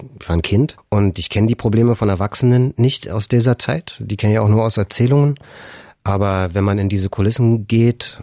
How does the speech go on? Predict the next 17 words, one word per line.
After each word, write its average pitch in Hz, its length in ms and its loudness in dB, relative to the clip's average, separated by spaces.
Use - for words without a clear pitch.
und 98 380 0
all 104 120 0
die 98 120 0
Dinge 110 260 2
wiedererkennt, 110 640 0
das - 180 -4
gab, - 260 -6
es - 160 -10
gab 120 160 -2
ja 165 60 2
immer 104 180 0
nur, 104 240 0
immer 131 200 2
nur 127 120 2
eins 160 420 -2
von - 260 -4
irgendwas. 113 500 -2